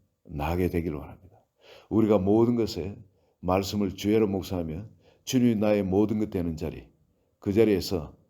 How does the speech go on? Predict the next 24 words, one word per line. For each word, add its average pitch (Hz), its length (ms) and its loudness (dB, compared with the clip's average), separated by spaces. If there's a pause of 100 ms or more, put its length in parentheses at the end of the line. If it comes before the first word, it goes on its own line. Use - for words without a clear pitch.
(300)
그 - 100 0
말씀이 123 500 4
우리를 110 280 -2
감동시킨 98 680 -6
대로 80 400 -6 (400)
우리 78 220 -10
그대로 98 680 -2 (360)
말씀에 87 520 -4
우리 85 240 -4
자신을 80 480 -6
드리기를 101 400 -2
힘쓰는, 87 480 -8 (540)
그래서 104 300 0
주님의 110 560 -2 (380)
그, 110 160 -2
그 110 340 0
크고 127 560 0
놀라우신 104 680 2 (680)
그 110 220 0
영광이 95 520 0
삶 - 320 -8
가운데 92 360 -2
마음껏 95 460 -2
체험되는 117 640 0